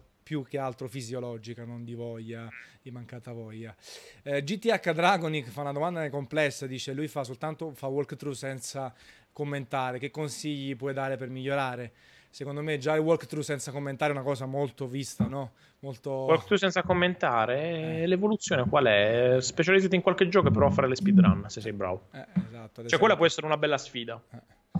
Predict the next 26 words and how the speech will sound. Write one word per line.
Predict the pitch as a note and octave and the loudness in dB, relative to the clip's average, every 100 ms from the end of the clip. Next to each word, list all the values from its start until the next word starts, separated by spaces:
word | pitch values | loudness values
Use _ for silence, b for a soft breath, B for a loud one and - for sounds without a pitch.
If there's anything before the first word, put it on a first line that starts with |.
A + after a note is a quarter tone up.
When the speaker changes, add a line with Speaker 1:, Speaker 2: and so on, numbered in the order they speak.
| B B _ | B B _
Speaker 1:
Perché | B2 - | -16 -8
altrimenti, | C3 - C#3+ D3 C#3+ | -8 -6 -4 -4 -6
se, | A2+ C#3 | -8 -8
se | B2+ | -6
no, | C#3+ | -6
fai | C#3 | -4
una | C3 | -4
cosa | C#3 C3+ | -4 -4
che | B2+ | -8
fanno | C#3 C#3 C3 | -8 -8 -6
tutti, | C#3 A#2+ | -8 -8
senza | B2 C#3 C3 D3 | -10 -8 -6 -6
metterci | C#3 C#3+ B2 - C#3+ B2+ b b | -6 -6 -8 -6 -6 -6 b b
commento, | - D#3 C3+ B2 A2+ B2+ | -4 -4 -4 -8 -10 -10
la | B2+ | -6
faccia, | D3 C3 A#2 - | -4 -4 -6 -8
la | C3 | -6
voce, | C#3 C#3 C3+ - A#2+ A2+ A2+ A2+ | -4 -4 -6 -8 -12 -12 -12 -12
è | |
difficile | B2 - D3 A#2+ B2 | -14 -6 -6 -6 -10
fuoriuscire | - C3+ B2 - C3+ B2+ B2+ | -8 -8 -6 -8 -6 -6 -6
dal, | B2 B2 B2 | -8 -10 -12
dal | B2 B2 | -10 -8
mucchio. | B2 A#2 - - - B B B B B _ | -8 -12 -12 -14 -14 B B B B B _
Eh, | D3+ C#3+ C#3 C#3 | -2 0 0 -2
mentre | D3+ D#3+ D#3 - D#3 D3 D3 D3 | -2 -4 -4 -2 0 2 2 0